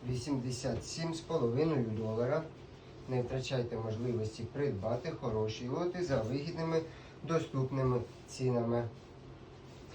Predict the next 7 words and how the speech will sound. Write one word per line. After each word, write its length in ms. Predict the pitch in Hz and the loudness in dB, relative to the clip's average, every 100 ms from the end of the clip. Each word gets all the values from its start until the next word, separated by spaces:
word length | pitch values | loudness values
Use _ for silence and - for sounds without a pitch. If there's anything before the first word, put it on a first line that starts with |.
| - - - - - 135 - - - - - - - - - - - - - - - 135 - - - - 135 - - - - - - - - - - | -14 -14 -14 -16 -16 -16 -16 -8 -8 -8 -14 -16 -16 -16 -16 -16 -16 -16 -16 -16 -16 -16 -18 -18 -18 -16 -16 -16 -16 -16 -14 -14 -14 -16 -16 -16 -10
Щоденно 520 | - 131 131 131 123 | -4 6 8 8 6
ми 160 | 131 | 4
знімаємо 540 | 127 139 131 123 117 120 | 4 4 2 2 2 2
різноманітні, 800 | 135 139 147 131 127 120 - 117 | 2 2 2 2 2 0 0 -2
цікаві 500 | - - 131 127 117 | -2 2 4 4 2
сезонні 580 | 113 139 123 123 127 135 | -2 -2 2 4 4 0
позиції 720 | 147 147 156 143 - 175 | -2 -4 -6 -8 -4 -2